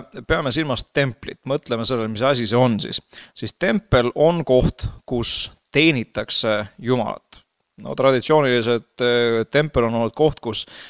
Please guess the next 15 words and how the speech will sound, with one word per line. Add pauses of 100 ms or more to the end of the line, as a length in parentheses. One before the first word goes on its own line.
Jumalat
teenitakse,
kus
Jumalale, (260)
eh,
ohverdatakse. (520)
Ma
usun,
et
täpselt
samamoodi,
eh,
kehtib
see
ka